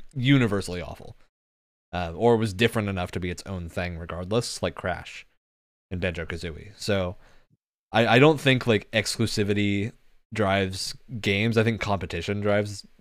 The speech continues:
games to get better, and that competition would exist regardless. In fact, I think it would probably be more e-, extreme if it was, if things were available on every platform.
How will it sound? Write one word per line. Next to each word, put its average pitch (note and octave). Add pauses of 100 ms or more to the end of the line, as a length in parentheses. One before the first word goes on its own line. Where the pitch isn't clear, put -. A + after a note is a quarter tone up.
(100)
games G#2
to G#2
get F#2+
better, A2 (240)
and G2+
that G2
competition F#2+
would F2
exist E2
regardless. F2
In F2+
fact, F2
I F2
think E2+
it E2
would E2
probably E2+
be D#2
more E2+
e-, F2 (100)
extreme G2 (140)
if A2+
it F#2+
was, F2 (160)
if G#2+
things F#2+
were F#2
available F2
on E2+
every E2+
platform. A2